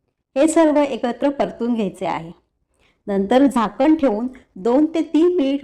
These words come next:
वाफ येऊ द्यायची. सर्वात शेवटी एक मोठा चमचा डाळीचे पीठ घालायचे,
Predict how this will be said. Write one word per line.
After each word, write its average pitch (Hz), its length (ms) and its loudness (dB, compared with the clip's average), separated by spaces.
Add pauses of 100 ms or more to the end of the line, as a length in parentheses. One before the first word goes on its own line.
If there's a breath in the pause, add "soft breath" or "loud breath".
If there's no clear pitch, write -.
वाफ 220 260 -4
येऊ 220 220 -2
द्यायची. 175 400 -10 (760)
सर्वात 220 340 4
शेवटी 233 520 -4 (220)
एक 339 340 0
मोठा 262 400 2
चमचा 233 480 -4
डाळीचे 214 500 -4
पीठ 262 320 -4
घालायचे, 180 600 -4